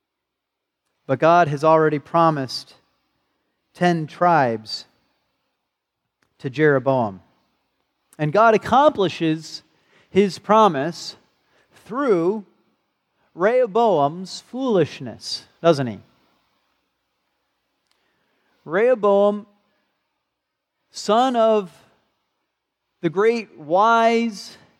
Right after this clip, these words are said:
King Solomon, because Solomon had fallen into sin, is foolish.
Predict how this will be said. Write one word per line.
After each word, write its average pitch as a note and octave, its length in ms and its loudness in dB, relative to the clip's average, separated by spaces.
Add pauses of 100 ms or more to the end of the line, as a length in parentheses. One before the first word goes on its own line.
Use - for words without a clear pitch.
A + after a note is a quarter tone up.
(160)
King G#3 580 -2 (600)
Solomon, D#3 760 0 (3000)
because B3+ 600 2
Solomon B3 720 -2
had F#3+ 200 0
fallen A3 400 -2
into G3 260 -8
sin, F#3 560 -6 (2500)
is D#3 200 -2
foolish. A2 540 -8